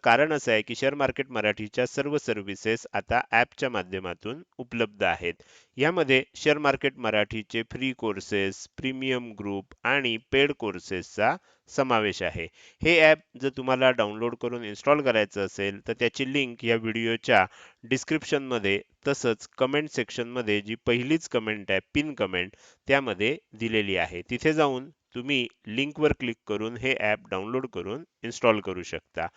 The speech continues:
तर हे झालं आपल्या ॲपविषयी थोडक्यात माहिती. आता आपण आपल्या मूळ विषयाकडे परत येऊया आणि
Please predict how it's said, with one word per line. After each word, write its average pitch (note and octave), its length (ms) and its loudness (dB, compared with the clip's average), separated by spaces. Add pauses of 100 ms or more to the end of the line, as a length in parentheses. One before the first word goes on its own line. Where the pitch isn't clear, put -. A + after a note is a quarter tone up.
(340)
तर D3 80 0
हे E3 140 6
झालं D#3+ 320 6 (280)
आपल्या C3 360 4 (100)
ॲपविषयी C3+ 680 2
थोडक्यात B2 420 0
माहिती. B2+ 420 -2 (300)
आता B2 200 4
आपण B2 200 2
आपल्या A#2 260 -2
मूळ A#2 180 -8
विषयाकडे G#2 640 -2 (260)
परत A#2 280 4
येऊया F2 340 -4 (320)
आणि C3+ 280 2